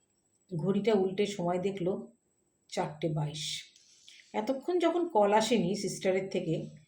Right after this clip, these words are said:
তার মানে দু ঘন্টায় আর কোনো ক্রাইসিস হয়নি। অন্যমনস্কভাবে হাঁটতে হাঁটতে হঠাৎ একটা অচেনা গলা।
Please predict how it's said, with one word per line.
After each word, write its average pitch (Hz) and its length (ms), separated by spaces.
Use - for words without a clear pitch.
তার 170 260
মানে 262 260
দু 202 260
ঘন্টায় 277 500
আর 220 180
কোনো 190 300
ক্রাইসিস 156 640
হয়নি। 151 380
অন্যমনস্কভাবে 277 880
হাঁটতে 226 380
হাঁটতে 226 560
হঠাৎ 262 460
একটা - 540
অচেনা 202 400
গলা। 156 500